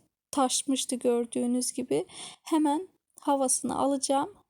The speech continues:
Şöyle maya kokusunun çıkması için hamuru güzelce bir toparlayacağım. Ve üzerine eklemiş olduğum tereyağı ile de hamurun dokusu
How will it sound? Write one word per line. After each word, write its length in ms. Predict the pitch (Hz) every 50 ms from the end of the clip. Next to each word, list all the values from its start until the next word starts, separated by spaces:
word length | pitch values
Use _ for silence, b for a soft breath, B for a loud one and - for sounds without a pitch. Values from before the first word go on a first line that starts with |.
| _ _ _ _ -
Şöyle 260 | - - 320 269 262
maya 260 | 254 262 262 262 262
kokusunun 500 | - 269 262 - - - - 254 247 254
çıkması 500 | - - 285 - - - 254 254 - -
için 340 | 262 - - - 302 415 - B B B B B B B
hamuru 360 | - 311 269 247 240 247 240
güzelce 500 | - 269 - 311 285 269 240 240 240 -
bir 60 | -
toparlayacağım. 1000 | - - 302 269 277 - 277 254 247 247 247 240 233 - - - - - 262 - _ _ _ _ _ _ _ _ _ _ _ _ _ _ _ _ _ _ _ _ _ _ - - - _ _ - - _ _ _ _ _ _ _ _ _ _ _ _ _ _ _ _ _ _ _ _ _ _ _ _ _ _ _ _ _ _ -
Ve 100 | 311 -
üzerine 520 | - 285 262 - 294 285 294 294 302 294 294
eklemiş 460 | 285 - - 269 262 262 285 - - -
olduğum 480 | - 269 262 254 240 262 262 269 302 311 - -
tereyağı 540 | - 294 269 269 269 269 277 269 269 254 254
ile 260 | 247 240 247 240 -
de 140 | 302 320 370 -
hamurun 800 | - - - - - - 285 277 277 294 294 302 330 302 285 -
dokusu 680 | 269 254 - - - 269 - - - 294 302 339 381